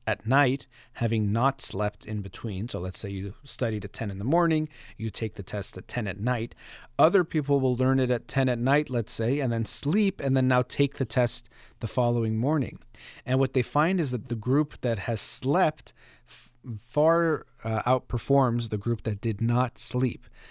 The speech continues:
So we can see that sleeping has a huge beneficial impact on our learning.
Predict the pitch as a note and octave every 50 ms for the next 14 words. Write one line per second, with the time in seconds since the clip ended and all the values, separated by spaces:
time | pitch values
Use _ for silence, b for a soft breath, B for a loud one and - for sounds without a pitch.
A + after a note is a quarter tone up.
0 | B B B - - C3 B2 A#2+ C3+ B2 - - C#3+ C3 A#2 - - - C#3+ C3+
1 | - C#3 A#2+ A2+ G#2 A2 G#2 - - - - F3 G3 G#3 G3 F3 D3 - A#2 G#2
2 | - B2 B2+ B2+ A2+ - - B2+ A#2 - - - A#2 G#2 G#2 A2 A2+ A2 - -
3 | - F#2 F#2 - - - b b b b b b b - A2 G#2+ G#2 G2+ G2 -
4 | - G#2+ A2 G#2 G2+ G2+ G2+ G2+ - - - A2 A2+ C3+ C#3+ C#3+ C3 G#2 - -
5 | -